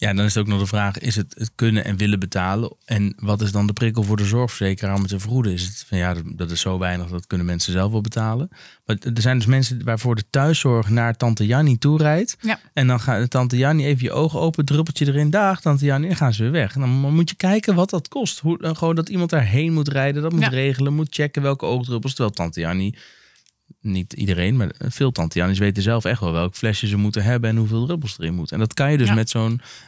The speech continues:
Speaker 1: bril prima zelf. Dus ja, ik, ik vind dat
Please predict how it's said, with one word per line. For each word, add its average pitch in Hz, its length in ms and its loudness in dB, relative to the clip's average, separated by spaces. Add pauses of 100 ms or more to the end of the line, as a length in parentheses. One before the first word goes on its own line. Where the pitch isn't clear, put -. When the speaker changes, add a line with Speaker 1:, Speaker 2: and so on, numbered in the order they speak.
(140)
Speaker 1:
bril 139 300 0
prima 185 600 0
zelf. 117 520 -2
Dus 139 240 0 (480)
ja, 135 420 2
ik, - 340 -8
ik 143 180 -2
vind 143 240 2
dat 147 280 -2